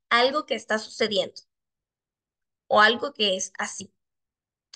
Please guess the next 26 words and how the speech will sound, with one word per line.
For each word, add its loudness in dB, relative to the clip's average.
Por 6
ejemplo, 2
si -4
yo 4
digo, 2
"Mi -2
papá 4
está 2
en 2
el -2
trabajo", 2
eso 0
es -2
un 0
statement. -2
Si 0
yo 8
digo, 2
"Yo 6
estoy 0
trabajando", -2
eso 0
también 0
es -4
un -8
statement. -2